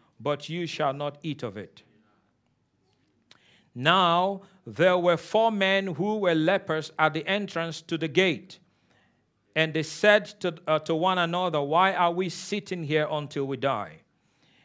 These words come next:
If we say, 'Let us enter the city,' the famine is in the city,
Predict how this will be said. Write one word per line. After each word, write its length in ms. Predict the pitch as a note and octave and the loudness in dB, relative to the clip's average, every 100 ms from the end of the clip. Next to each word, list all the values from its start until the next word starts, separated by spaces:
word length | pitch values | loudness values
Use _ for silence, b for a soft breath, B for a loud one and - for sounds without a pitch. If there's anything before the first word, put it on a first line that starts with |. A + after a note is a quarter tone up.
| b - | b 0
If 220 | D#3+ D#3+ | 0 2
we 120 | D#3 | -2
say, 560 | D#3+ - G#3+ G#3 C3 - B B - | -4 2 4 4 0 -6 B B -10
'Let 400 | A#2 D#3+ G3+ G3 | 0 4 4 2
us 200 | F#3 - | -2 -2
enter 320 | F#3 F3 F3+ | -4 0 -2
the 120 | D#3+ | -2
city,' 640 | D#3 - F#3 D#3+ C3 D3 E3 b _ | -4 -6 -6 -8 -10 -10 -16 b _
the 120 | D3+ | -6
famine 600 | D3 - F#3+ F#3+ D#3+ D#3+ | -6 -4 -2 -2 -4 -6
is 260 | E3+ D3+ - | -6 -8 -6
in 140 | F3 D#3+ | -8 -6
the 100 | D#3 | -6
city, 520 | - F3 - - | -6 -8 -10 -16